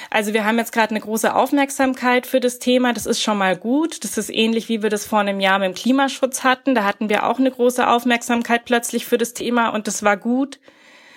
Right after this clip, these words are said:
Ob sich langfristig was ändert, da würde ich so ein großes Fragezeichen dahinter setzen. Das kommt halt sehr drauf an, wie das auch alles ausgeht und welche politischen Maßnahmen ergriffen werden und so weiter.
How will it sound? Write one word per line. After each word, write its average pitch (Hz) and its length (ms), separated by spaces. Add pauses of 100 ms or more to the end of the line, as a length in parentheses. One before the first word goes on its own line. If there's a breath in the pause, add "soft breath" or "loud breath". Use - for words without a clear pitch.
(260 loud breath)
Ob 226 120
sich - 200
langfristig 240 680
was 214 200
ändert, 226 520
da 214 280 (100)
würde 220 160
ich 220 80
so - 100
ein 220 80
großes 214 380
Fragezeichen 202 760
dahinter 202 420
setzen. 202 360
Das 196 140
kommt 214 240
halt 190 240
sehr 202 320
drauf 196 280
an, 196 240
wie 208 80
das 196 160
auch 190 140
alles 190 240
ausgeht 202 600
und 185 300 (800 loud breath)
welche 190 560
politischen 208 560
Maßnahmen 185 680
ergriffen 190 520
werden 180 400
und 180 160
so 180 160
weiter. 190 440